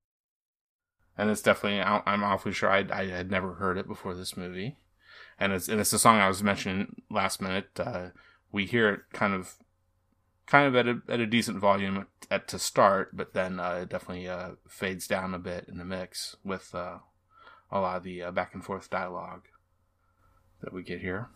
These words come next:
Um, but, uh, Little Feat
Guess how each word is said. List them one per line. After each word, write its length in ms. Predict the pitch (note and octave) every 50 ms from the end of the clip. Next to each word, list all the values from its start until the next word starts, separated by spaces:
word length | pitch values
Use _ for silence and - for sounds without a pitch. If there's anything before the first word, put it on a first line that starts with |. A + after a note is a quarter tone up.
| - - _ _ _ _ _ _ _ _ _ _ _ _ _ _ _ _ _ _ _ _ _ _ _ _ _ _ _ _
Um, 220 | - G2+ G2 G2 F#2+
but, 160 | G2+ - - - _ _ _ - - -
uh, 180 | G2+ G2+ G2 F#2+
Little 280 | G2 G#2+ A#2+ G#2+ G#2
Feat 340 | - - - A2 G#2 G#2 -